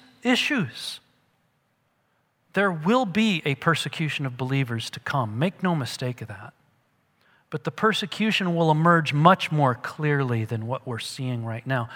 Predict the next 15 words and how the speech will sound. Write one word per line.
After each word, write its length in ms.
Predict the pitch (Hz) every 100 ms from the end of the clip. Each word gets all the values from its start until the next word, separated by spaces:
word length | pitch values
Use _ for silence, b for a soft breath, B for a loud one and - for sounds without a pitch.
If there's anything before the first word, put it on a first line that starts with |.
| B B
And 160 | 165 151
the 60 |
battle 460 | 135 165 202 277 277
is 120 | 226
gonna 220 | 196 226
be 500 | 165 196 233 120 127 - B B
about 380 | 151 160 156 -
who 240 | - 233 247
is 180 | 202
Lord, 580 | 175 214 226 170 107 107 - b b b b b b _ _ -
the 100 | 127
Lord 300 | 139 139 123
Jesus 760 | 151 185 180 226 - - - _ -
or 120 | 156
Caesar. 640 | - - 190 147 117 98